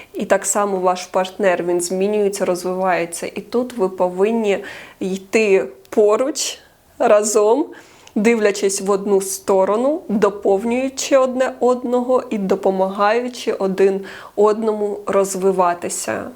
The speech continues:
а не заважати. І це такий симбіоз. І так, це складно, це праця, але це нормально, це розвиток.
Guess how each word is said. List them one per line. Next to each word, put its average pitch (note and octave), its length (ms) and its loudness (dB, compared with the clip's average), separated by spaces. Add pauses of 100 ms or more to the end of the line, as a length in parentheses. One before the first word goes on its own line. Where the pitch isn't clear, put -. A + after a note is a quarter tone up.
(140)
а F#3+ 100 0
не F#3+ 200 0
заважати. F#3 800 -2 (380)
І F#3+ 140 2
це A3 160 2
такий G#3 380 0
симбіоз. G3 1000 0 (140)
І F#3 220 -2 (140)
так, F#3 300 0
це G#3+ 100 0
складно, A3 800 0 (240)
це G3 200 4
праця, A3 720 -2 (180)
але F#3+ 240 0
це G3 200 -2
нормально, A#3 500 2
це G3+ 160 -2
розвиток. - 800 -2